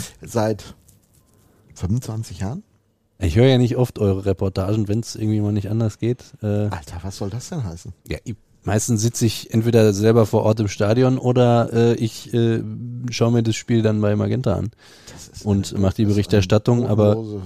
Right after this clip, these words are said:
Speaker 2: wenn
Speaker 1: Frage.
Speaker 2: das in, speziell in letzter Zeit vielleicht dann doch auch mal jemand anders übernimmt in gewissen Phasen des Spiels zumindest, dann höre ich schon mal rein und dann höre ich das, also dann finde ich das gut, wenn ihr den blauen Knopf drückt, weil das heißt,
Speaker 1: Ja.
Speaker 2: wir haben ein Tor geschossen.
Speaker 1: Ja, das ist, äh,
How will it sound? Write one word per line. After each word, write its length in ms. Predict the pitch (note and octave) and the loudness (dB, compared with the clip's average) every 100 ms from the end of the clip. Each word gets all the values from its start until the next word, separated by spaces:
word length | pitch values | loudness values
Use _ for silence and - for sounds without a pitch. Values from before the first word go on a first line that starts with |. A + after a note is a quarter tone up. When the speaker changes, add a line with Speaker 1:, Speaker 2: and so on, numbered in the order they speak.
| F#2 | -10
Speaker 2:
wenn 200 | G#2 A#2 | 2 4
Speaker 1:
Frage. 40 | B2+ | 6
Speaker 2:
das 460 | A#2+ E2+ - - - _ - | 6 4 -8 -10 -14 _ -4
in, 400 | - A#2 G#2+ G#2+ | 0 0 -2 -8
speziell 380 | - G#2 G#2 A#2 | -4 -4 0 0
in 80 | A2+ | 0
letzter 260 | A#2 A#2 | 0 -2
Zeit 180 | - A2+ | 0 -2
vielleicht 280 | - A2 - | 0 -2 0
dann 160 | A2 G#2+ | -2 0
doch 180 | A2+ | -4
auch 140 | A2+ - | -6 -4
mal 100 | G#2+ | -2
jemand 200 | G#2 G#2+ | 0 -2
anders 220 | A#2 A#2 | -2 -2
übernimmt 460 | A#2+ A#2 A#2+ B2 - | -2 0 0 -2 -4
in 380 | A2+ A2+ A#2 A#2 | -8 -6 -6 -4
gewissen 460 | A2+ A2+ - A2+ - | -4 -4 -2 -4 -2
Phasen 440 | - A2 B2 B2+ A2+ - - - - _ - | 0 4 4 2 -2 -8 -20 -20 -20 _ -4
des 80 | A2 | -2
Spiels 260 | B2+ A#2 | 0 0
zumindest, 460 | - A#2+ A#2 A2+ - | 0 2 2 0 0
dann 280 | A2+ A#2 A#2 | -2 0 -2
höre 200 | A2+ C3 | -2 -2
ich 80 | - | -2
schon 120 | E3 | -4
mal 140 | A2+ | -2
rein 260 | D#2+ F#2+ G2+ G#2 | -2 -4 -6 -4
und 280 | G2+ - - G2 | -6 -6 -10 -4
dann 180 | G#2 G2+ | 0 2
höre 120 | B2 | 0
ich 80 | B2 | 0
das, 220 | C#3+ - - | -4 -6 -6
also 220 | A#2 A#2+ | -6 -6
dann 200 | - A#2+ | -4 -4
finde 120 | C3+ D3+ | -2 0
ich 40 | |
das 160 | D3 - | -2 0
gut, 220 | C#3+ F#2+ | 0 2
wenn 120 | F#2 | 0
ihr 60 | F2+ | 0
den 120 | F#2 | -2
blauen 220 | F#2 F2+ | 0 -2
Knopf 260 | - F2+ - | -2 -4 -4
drückt, 220 | F2+ E2+ | -6 -6
weil 80 | F#2 | -6
das 100 | F#2 | -2
heißt, 160 | A2 - | -2 2
Speaker 1:
Ja. 100 | F3 | 2
Speaker 2:
wir 60 | |
haben 60 | B2 | 4
ein 100 | A#2+ | 2
Tor 140 | C#3 B2+ | 2 2
geschossen. 340 | G2 - - - D#3 | 0 -10 -2 0 4
Speaker 1:
Ja, 100 | D3 - D3 - | 4 6 2 2
das 240 | B2+ F#2 - | -2 -2 -4
ist, 320 | G3+ - - | -10 -8 -4
äh, 300 | F#3 F3 | -2 -2